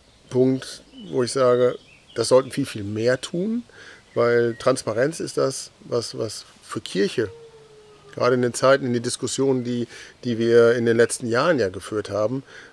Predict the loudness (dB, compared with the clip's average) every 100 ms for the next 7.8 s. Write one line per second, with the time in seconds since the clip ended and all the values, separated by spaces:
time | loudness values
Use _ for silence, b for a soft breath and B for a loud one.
0 | -6 -2 -2 -4 -12 -12 -10 -8 0 0
1 | 0 -2 -2 0 0 0 -4 -4 -2 -2
2 | -6 -10 -8 -6 -10 -14 _ _ _ -6
3 | -4 -4 0 2 2 2 -4 -4 -8 _
4 | -4 -2 0 -2 -4 -2 0 0 -2 -4
5 | -6 -4 -2 -2 -4 -6 -8 -8 -8 -10
6 | -12 -8 -8 -10 B B B B B -6
7 | -2 2 2 2 0 -2 -2 -4